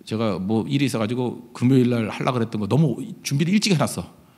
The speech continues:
그 목요일 해놨던 건데 갑자기 아침에 깨니까 이게 뭔가 하는데 역시 옛날에 그 공부하던 게 나와가지고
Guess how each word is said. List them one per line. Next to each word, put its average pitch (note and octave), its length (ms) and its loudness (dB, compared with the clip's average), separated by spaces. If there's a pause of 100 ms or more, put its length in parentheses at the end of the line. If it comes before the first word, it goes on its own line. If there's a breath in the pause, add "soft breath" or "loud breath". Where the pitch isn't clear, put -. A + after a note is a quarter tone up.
(320 soft breath)
그 - 140 -10
목요일 D3 280 4
해놨던 C#3+ 320 2
건데 C3+ 160 0
갑자기 - 300 -2
아침에 C3 200 -4
깨니까 A#2+ 260 0
이게 G#2 80 -2
뭔가 G#2+ 260 -2
하는데 G2 360 -6
역시 G#2 300 -4
옛날에 A#2 320 2
그 G#2+ 80 -8
공부하던 A2+ 580 2
게 A2 120 0
나와가지고 F2+ 560 0